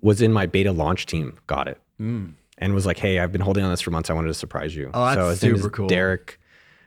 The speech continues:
Speaker 1: uh, and he gifted it to me.
Speaker 2: That's awesome.
Speaker 1: And so that was, that was, you know, a twelve dollar thing for him, but now, it, you
Speaker 2: Yep.
Speaker 1: know, if he needs help,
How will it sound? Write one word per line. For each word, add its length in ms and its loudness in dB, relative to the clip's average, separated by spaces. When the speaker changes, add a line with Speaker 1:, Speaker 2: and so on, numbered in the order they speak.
Speaker 1:
uh, 260 2
and 120 0
he 160 0
gifted 300 -2
it 100 -6
to 100 -14
me. 180 -14
Speaker 2:
That's 200 -10
awesome. 340 -16
Speaker 1:
And 100 -10
so 120 2
that 80 4
was, 220 0
that 120 -2
was, 280 0
you 100 2
know, 140 2
a 80 -6
twelve 240 2
dollar 340 4
thing 220 -2
for 120 -2
him, 160 2
but 160 -2
now, 260 0
it, 80 -2
you 80 -4
Speaker 2:
Yep. 80 -2
Speaker 1:
know, 60 -2
if 100 -8
he 100 -2
needs 220 -2
help, 380 0